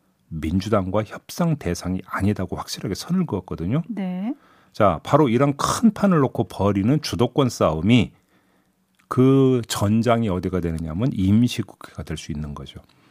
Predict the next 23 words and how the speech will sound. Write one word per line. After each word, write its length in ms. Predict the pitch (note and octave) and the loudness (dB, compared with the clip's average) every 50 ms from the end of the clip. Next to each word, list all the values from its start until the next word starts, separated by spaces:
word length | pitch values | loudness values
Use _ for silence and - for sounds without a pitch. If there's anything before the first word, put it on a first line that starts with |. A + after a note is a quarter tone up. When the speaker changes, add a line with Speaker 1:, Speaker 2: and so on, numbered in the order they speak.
| _ _ _ _ | _ _ _ _
Speaker 1:
그렇기 280 | - - G#2 F#2 - F#2+ | -6 -4 -4 -4 -4 -6
때문에 440 | - F#2 E2 E2 F2+ G2 A#2 C#3 | -6 -4 -4 -2 0 0 2 0
민주당은 580 | B2 F2+ D#2+ F#2 G#2+ G#2+ G#2+ A2+ A2 G#2+ G2+ E2 | 0 2 2 4 4 4 4 2 2 2 2 0
밀어붙이고 840 | D2 F2+ F2+ F2+ F2+ D#2 E2 D#2 - - - - - E2 F#2 B2+ C#3 | 0 0 0 0 -2 -4 -6 -12 -12 -14 -14 -10 -8 -6 -6 -6 -6
국민의힘은 800 | - - - E2+ E2+ F2+ F2 D#2+ D2 D2 D#2 F2 G#2 B2+ C3+ C3+ - _ _ _ _ _ | -8 -8 -6 -4 -4 -4 -4 -6 -8 -8 -6 -4 -2 -2 -4 -4 -8 _ _ _ _ _
자르려고 560 | - - - E2 F2+ F#2 F#2 F#2+ E2 - - | -6 -4 -2 0 0 0 0 0 -2 -2 -6
한다. 320 | C#2 C#2 C#2 - - - - - | -8 -8 -8 -8 -8 -6 -4 -4
Speaker 2:
음. 340 | G#3 G3+ F#3+ F3+ F3 E3 D#3 | -2 -2 -2 -4 -6 -8 -8
Speaker 1:
이렇게 220 | - F2+ - - F2 | -8 -8 -6 -6 -6
해석을 300 | F#2 F#2+ - A2+ F2+ - | -6 -4 -4 -4 -4 -4
할 100 | G2 F#2 | -4 -6
수 140 | - - | -6 -10
있을 180 | E2+ - - - | -14 -16 -16 -14
것 120 | - D#2 | -14 -14
같고요. 380 | C#2+ C#2 - - E2 F2+ F2+ F2+ - - - - - - - - - - - - | -14 -14 -10 -8 -6 -6 -6 -6 -10 -16 -20 -20 -20 -18 -18 -20 -20 -20 -18 -6
그나저나 380 | - C3+ D3+ F3+ E3+ F#3+ F#3 F3 | 0 2 2 4 4 4 2 2
좀 100 | D#3+ B2+ - | 2 0 -2
궁금한 560 | - - G#2 A2 G#2+ D#3 D#3+ D3 B2 A2 G2 | -2 0 0 2 2 2 2 2 2 2 0
게 360 | - E2 D#2 D#2+ F2 F2+ D#2 C2+ C#2 - _ _ _ _ _ _ _ _ _ _ _ _ | -2 -4 -4 -4 -4 -4 -6 -8 -12 -16 _ _ _ _ _ _ _ _ _ _ _ _
김종인 500 | - - C#3 C#3 D#3 D#3+ F3+ F#3 F3+ F3+ | -2 2 2 4 4 4 4 4 4 2
총괄의 520 | - - E3+ E3 D#3+ D3 D#3 D3 D3 D3 C3 | 2 2 0 0 2 4 4 4 4 4 2
대처 380 | - - G2 G2+ - - D#3+ D3 | 2 0 0 0 2 2 0 0
방안인데 720 | - F#2 F#2 F#2 F2+ E2+ D#2+ D2+ D#2+ D#2+ F2+ F2 D2 C2+ | 0 -2 -2 -2 -2 -2 -4 -4 -4 -2 -2 -2 -2 -4